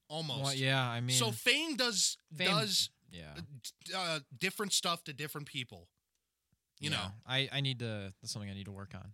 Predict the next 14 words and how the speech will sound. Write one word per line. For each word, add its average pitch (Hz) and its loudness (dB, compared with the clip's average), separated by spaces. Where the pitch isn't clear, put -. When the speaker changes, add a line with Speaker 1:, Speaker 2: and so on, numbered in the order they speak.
Speaker 2:
<laughs> - -4
Some, 120 -6
or 120 0
not, 135 2
I - 0
mean, 131 4
not, 110 0
like, 101 -2
it's 123 -4
just, - -2
like, 156 4
Speaker 1:
I 453 4
know. - 2
I, - 2